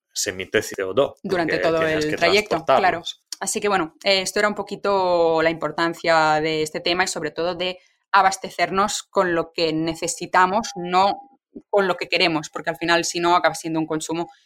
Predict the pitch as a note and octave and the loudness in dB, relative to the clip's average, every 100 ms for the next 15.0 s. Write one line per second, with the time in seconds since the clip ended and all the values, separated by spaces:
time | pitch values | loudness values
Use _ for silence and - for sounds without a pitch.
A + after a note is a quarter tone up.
0 | _ - F3 F3 E3+ F3 - F3 F3 F#3 | _ -4 0 0 0 -4 -4 -2 2 2
1 | F#3+ - D#3+ D3+ D#3+ D3+ D3 D3 D3 D3 | 2 0 -6 -6 -6 -6 -6 -8 -8 -8
2 | F3 F3+ E3+ E3 D#3 D#3 C#3+ C#3+ D3 E3 | -6 -4 -2 0 0 2 2 0 -8 -6
3 | D#3 D3+ C#3+ C3+ - _ - D#3+ - E3 | -4 -6 -12 -12 -18 _ -14 -12 -10 -8
4 | E3 D#3+ D#3+ D#3 - D3+ - _ _ _ | -4 -2 -2 -6 -8 -8 -10 _ _ _
5 | _ _ - A#3+ - G3+ F3 E3+ G#3+ A#3+ | _ _ -2 0 2 4 4 4 4 2
6 | - E3 E3 E3 F#3 G3 - G3+ G3 G3 | -2 -6 -2 0 2 0 2 4 6 4
7 | F#3+ G3+ G3+ G3 G3 F#3+ G3 F#3+ G3 F#3 | 4 4 4 4 2 4 2 2 2 4
8 | A3 A#3 F#3+ D#3+ D#3 - D#3+ E3 E3+ F#3 | 4 4 2 0 -2 -4 -6 -4 -4 -4
9 | F#3+ F#3+ F#3+ G3+ G3 F#3+ G3 F#3+ F#3+ F#3 | 0 0 0 0 0 -2 -2 -2 -2 -2
10 | - G3+ G3+ - F3 F3 F3 F3+ A3 G#3 | -8 -10 -8 -4 -4 -2 -2 0 0 -2
11 | - D#3+ E3 D#3 D#3+ - D#3+ - F3 E3 | -10 -14 -8 -4 -4 -4 -8 -8 -8 -4
12 | E3 E3 D#3+ D#3 A3 E3+ - _ _ _ | -2 2 0 0 -2 -2 -6 _ _ _
13 | - A3 F#3 D#3+ G3+ G3+ D3+ - _ _ | -12 -8 -4 -2 2 0 0 -8 _ _
14 | _ _ _ - G3+ - A3+ B3+ D3+ | _ _ _ -2 0 2 2 2 -4